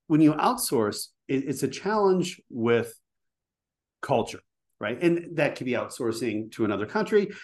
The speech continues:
It could be you're in Houston and, you know what? I can get Waterloo, Iowa talent for, and not pay Houston prices. Where is that balance when you're dealing with culture as you're building these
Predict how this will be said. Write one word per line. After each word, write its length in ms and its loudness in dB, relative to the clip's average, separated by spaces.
It 140 -2
could 160 6
be 380 2
you're 180 2
in 80 6
Houston 500 0
and, 220 -2
you 80 2
know 100 0
what? 240 2
I 140 0
can 200 -6
get 240 0
Waterloo, 680 2
Iowa 600 -2
talent 640 -8
for, 760 2
and 140 -2
not 180 -2
pay 120 -6
Houston 400 -12
prices. 600 -8
Where 320 2
is 140 -4
that 260 -6
balance 640 -6
when 240 2
you're 140 -2
dealing 320 2
with 160 -4
culture 560 -2
as 320 -4
you're 80 0
building 420 2
these 380 0